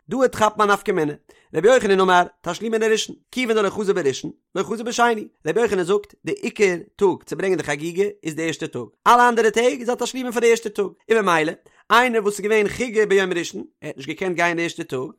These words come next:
איז קענסט נישט משלים זיין יעצט, אויף וויל ער שפעטער זיך אויסגעהיילט. אבער משלים זיין קען מען נישט. ווען רבי אשי אמר, תשלימין זעלע זעלע, אויף גאב דער אחוזה בראשון, אחוזה בשני. רבי אשי קריגט זיך, רבי אשי זאגט, איך קען אויפגעמענען.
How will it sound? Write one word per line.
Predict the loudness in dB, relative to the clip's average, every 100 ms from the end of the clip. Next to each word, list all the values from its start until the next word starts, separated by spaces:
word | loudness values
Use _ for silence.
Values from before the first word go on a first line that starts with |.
| -14
איז | -10
קענסט | -6 -6 -6
נישט | -6
משלים | -4 -6 -4
זיין | -4 -2
יעצט, | -4 -8
אויף | -8
וויל | -4
ער | -4
שפעטער | -4 -4 -4
זיך | -6
אויסגעהיילט. | -6 -2 -2 -2 -4 _ -20 -14 -4
אבער | -2 2
משלים | 4 2 2
זיין | -2
קען | 0 -2
מען | -4
נישט. | -10 -18 -6
ווען | -2
רבי | 2 0
אשי | 0 -2
אמר, | -4 -6
תשלימין | -10 -8 -4 0
זעלע | 0 0
זעלע, | -4 -8 -12 0
אויף | 2 4
גאב | 2 2
דער | 0
אחוזה | -2 -2
בראשון, | 0 -4 -6 -12
אחוזה | -12 -8
בשני. | -2 -2 -2 -10 _ _ -2
רבי | -2
אשי | -2
קריגט | -6 -8 -8
זיך, | -10 -8
רבי | -4
אשי | -4
זאגט, | -6 -12
איך | -8
קען | -8
אויפגעמענען. | -6 -4 -4